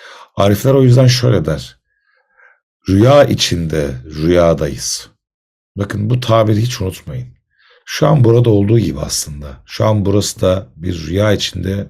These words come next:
rüya hali. Biz var dediğimiz için var ettiğimiz müddetçe burası bizim gerçekliğimizde var olmaya devam edecek.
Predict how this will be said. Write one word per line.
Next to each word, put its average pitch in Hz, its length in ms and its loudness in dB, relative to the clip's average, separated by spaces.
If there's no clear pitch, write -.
rüya 90 340 0
hali. 78 300 -8
Biz 104 720 2
var 117 440 2
dediğimiz 101 460 2
için - 540 -6
var 95 280 4
ettiğimiz 95 540 0
müddetçe 80 760 -6
burası 92 680 -2
bizim 95 300 0
gerçekliğimizde 85 1000 -2
var 90 220 2
olmaya 85 420 0
devam 80 320 0
edecek. - 560 -16